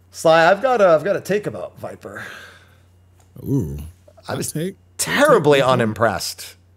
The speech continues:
Speaker 1: with the display.
Speaker 2: Really?
Speaker 1: I felt like it had no job identity whatsoever.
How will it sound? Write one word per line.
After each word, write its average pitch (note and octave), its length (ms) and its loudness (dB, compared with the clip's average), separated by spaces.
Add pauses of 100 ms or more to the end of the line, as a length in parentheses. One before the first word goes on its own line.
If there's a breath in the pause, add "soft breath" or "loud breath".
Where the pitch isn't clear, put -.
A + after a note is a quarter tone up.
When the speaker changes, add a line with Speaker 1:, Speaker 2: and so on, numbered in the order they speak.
(140)
Speaker 1:
with G2+ 180 -6
the G#2+ 80 -4
display. F2 680 -6
Speaker 2:
Really? D#2+ 580 -8 (2000 soft breath)
Speaker 1:
I E3+ 200 2
felt G3+ 480 0
like F3+ 520 0 (680)
it C#3+ 140 4
had C#3+ 200 2
no C3 240 4
job A2+ 320 2
identity F2 480 -4
whatsoever. B1+ 640 -12